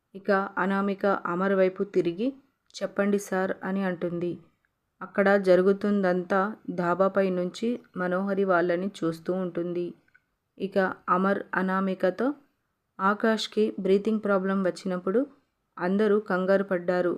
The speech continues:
భయపడ్డారు, కానీ నువ్వెందుకు నీలా అనిపించలేదు?" అని అమర్ అంటాడు. ఇక అనామిక, "నాలా అనిపించలేదు అంటే ఏంటి సార్? అర్థం కాలేదు" అని అమర్తో అంటుంది.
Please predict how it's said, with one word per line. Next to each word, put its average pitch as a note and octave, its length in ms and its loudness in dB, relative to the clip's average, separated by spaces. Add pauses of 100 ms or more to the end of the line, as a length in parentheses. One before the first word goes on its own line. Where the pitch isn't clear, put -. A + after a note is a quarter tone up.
(240)
భయపడ్డారు, F#3 760 0 (240)
కానీ F#3 360 -2 (540)
నువ్వెందుకు G3+ 580 2 (160)
నీలా G#3+ 400 4
అనిపించలేదు?" F#3+ 800 0 (280)
అని G3 200 -2 (240)
అమర్ F#3+ 260 0
అంటాడు. F3 480 0 (840)
ఇక G#3 160 -4 (160)
అనామిక, G#3+ 460 2 (600)
"నాలా G3+ 380 2
అనిపించలేదు G#3 920 0
అంటే F#3+ 280 -2 (200)
ఏంటి G3 320 -2
సార్? F#3+ 300 -2 (380)
అర్థం F3+ 400 0
కాలేదు" F#3+ 480 2 (220)
అని F#3+ 200 -2 (180)
అమర్తో F3+ 400 0
అంటుంది. F3 500 -2